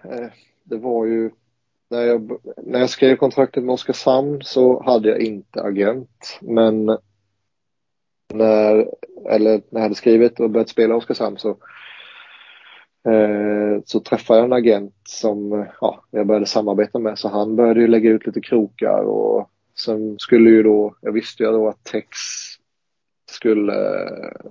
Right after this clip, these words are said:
upp till, eh, Modo, eh, och att, eh, Modix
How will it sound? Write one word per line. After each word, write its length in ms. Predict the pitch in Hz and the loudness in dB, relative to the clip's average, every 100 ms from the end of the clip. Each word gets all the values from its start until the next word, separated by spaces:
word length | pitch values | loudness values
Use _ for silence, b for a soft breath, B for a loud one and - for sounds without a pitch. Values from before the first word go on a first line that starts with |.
| - - - - | -16 -14 -10 0
upp 320 | 107 - - | 0 0 -6
till, 360 | 104 98 95 | -2 0 0
eh, 140 | 92 95 | -2 0
Modo, 480 | 101 95 98 - _ - 104 | 2 4 2 -4 _ -12 -4
eh, 340 | - - - | -2 -2 -4
och 420 | - - - - | 0 0 0 -2
att, 280 | 98 _ - | -2 _ 0
eh, 280 | 101 98 98 | 2 2 0
Modix 560 | 104 107 101 107 - | 0 0 0 -2 -4